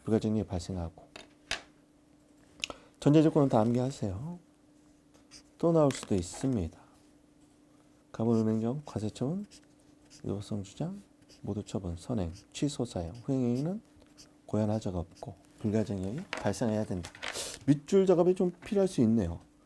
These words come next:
과세처분에 근거가 되는 개별공시지가, 과세처분에 대한 취소 소송, 위법성 주장할 수 있느냐, 이 정도. 선행, 후행 모두 처분, 선행행위의 무효가 아닌 취소인 하자,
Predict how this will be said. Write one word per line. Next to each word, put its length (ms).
과세처분에 560
근거가 340
되는 200
개별공시지가, 840
과세처분에 480
대한 260
취소 400
소송, 360
위법성 380
주장할 300
수 120
있느냐, 340
이 120
정도. 640
선행, 320
후행 220
모두 340
처분, 420
선행행위의 540
무효가 280
아닌 320
취소인 400
하자, 320